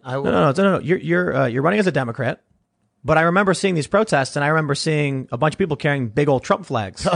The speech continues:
Speaker 1: <laughs> We love Mister
Speaker 2: <laughs>
Speaker 1: Prime
Speaker 2: You love
Speaker 1: President
Speaker 2: Trump?
Speaker 1: Trump. Again, his policies are correct. He's done a great job with the economy.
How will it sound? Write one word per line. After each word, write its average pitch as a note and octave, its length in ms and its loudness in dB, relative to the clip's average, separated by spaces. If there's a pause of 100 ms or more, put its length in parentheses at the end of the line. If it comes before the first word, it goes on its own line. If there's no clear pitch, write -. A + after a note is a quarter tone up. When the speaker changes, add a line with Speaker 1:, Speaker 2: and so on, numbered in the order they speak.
(180)
Speaker 1:
<laughs> - 260 -20
We D3 140 4
love C#3 220 4
Mister A#2+ 320 -6
Speaker 2:
<laughs> D3+ 460 -8
Speaker 1:
Prime D#3+ 280 4
Speaker 2:
You F3+ 80 4
love F3 140 6
Speaker 1:
President D#3 140 2
Speaker 2:
Trump? G3 240 2
Speaker 1:
Trump. - 120 -16 (300)
Again, C#3 440 0 (500)
his B2+ 200 -2
policies D#3 560 0
are C3+ 80 0
correct. B2 400 -2
He's G2+ 220 -6
done D3 180 2
a D3 60 0
great B2+ 320 0
job A#2+ 280 2
with A2+ 120 -4
the A2 80 -2
economy. G2 500 -4